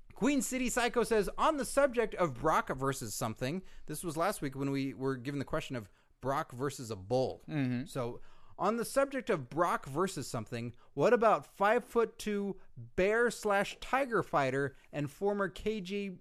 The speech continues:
Speaker 1: B badass Vladimir Putin?"
Speaker 2: How? He's five two?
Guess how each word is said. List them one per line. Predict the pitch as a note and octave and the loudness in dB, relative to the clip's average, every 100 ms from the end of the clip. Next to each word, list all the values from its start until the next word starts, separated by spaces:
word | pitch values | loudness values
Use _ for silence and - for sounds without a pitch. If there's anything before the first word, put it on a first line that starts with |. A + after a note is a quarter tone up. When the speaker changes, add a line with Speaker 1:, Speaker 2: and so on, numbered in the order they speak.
| C#3 | -10
Speaker 1:
B | F3+ G3 F#3+ F3+ | -6 -4 -4 -4
badass | C#3 G3+ G#3+ F#3 D#3 D3+ - - _ | -2 0 2 2 2 0 -4 -16 _
Vladimir | B2+ D3 F3+ G3 G3 F3+ F3 E3 | -4 2 4 4 2 2 0 -2
Putin?" | - A3 A#3 C#3 F#2 - - - - - | 0 0 0 -4 -10 -12 -16 -20 -20 -4
Speaker 2:
How? | - G#3+ | 4 4
He's | E3+ D#3+ - | 4 0 4
five | F3+ G3+ E3+ | 8 8 4
two? | - D#3 C#4 | 0 0 0